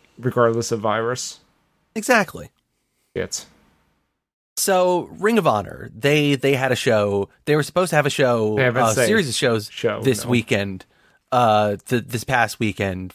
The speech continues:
Speaker 2: for their eighteenth anniversary. They had an eighteenth anniversary show and then a, uh, some, some kind of other show, like a, a past versus present show.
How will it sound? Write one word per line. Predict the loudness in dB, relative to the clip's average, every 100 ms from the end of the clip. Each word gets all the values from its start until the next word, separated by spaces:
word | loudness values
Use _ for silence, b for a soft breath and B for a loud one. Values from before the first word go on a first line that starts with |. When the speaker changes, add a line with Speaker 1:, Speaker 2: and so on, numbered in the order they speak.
| _
Speaker 2:
for | -2 0
their | 2
eighteenth | 2 2 0 2
anniversary. | 2 2 0 -2 -2 0
They | 0
had | 2
an |
eighteenth | 0 0 0
anniversary | 2 4 2 0 -4
show | 0 4 4 4 0 B B B -2
and | 0 2 2
then | 2 2 0
a, | 0 2 4 4
uh, | 2 2 -2 -6
some, | -6 -2 0 0 -2
some | -4 -6
kind | -2 -2
of | 0
other | -2 -6
show, | -8 -8 -10 -8
like | -6 -2
a, | -2
a | -2
past | 0 -2 0
versus | -4 -6
present | -2 -2 -2 -10
show. | -10 -8 -10